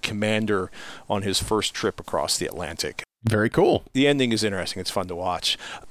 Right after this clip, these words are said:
Speaker 1: We were laughing about this before we started recording. You're finally breaking down and replacing your workstation, your long-suffering workstation.
Speaker 2: My long-suffering workstation. Indeed. I <laughs> prompted this build by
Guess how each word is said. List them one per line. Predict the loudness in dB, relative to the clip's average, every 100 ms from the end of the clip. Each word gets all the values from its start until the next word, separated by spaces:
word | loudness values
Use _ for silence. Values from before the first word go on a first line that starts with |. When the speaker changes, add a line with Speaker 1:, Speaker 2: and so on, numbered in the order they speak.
| -16 -6
Speaker 1:
We | 2
were | 6
laughing | 6 4
about | 0 2
this | -2
before | -4 -8 -6 0 4 6 6 4
we | 2
started | 2 2 2
recording. | -2 2 4 4 2 -4 -12 -12 -14 -6
You're | 0 2 4
finally | 2 2 4 6 6 4 4 2
breaking | 0 4 4 4 0 -2
down | 2 4 6 6 4 0 -6 -16 -16 -16 -2
and | 0 2
replacing | 2 4 4 4 2
your | 0
workstation, | 0 0 0 0 0 -2
your | 2 2
long-suffering | 4 6 6 2 -2 -6 0 2 2 0 -4 -4
workstation. | -6 -4 -4 -4 -4 -6 -2 4
Speaker 2:
My | 4
long-suffering | 4 2 2 0 0 -4
workstation. | -2 -2 0 0 0 -2 2
Indeed. | 2 4 4 4 2 2
I | 4 6 6 4 4 4 2
<laughs> |
prompted | 4 6 6 6 4 2 2
this | 2 2 2
build | 4 6 6 4
by | 4 6 8 6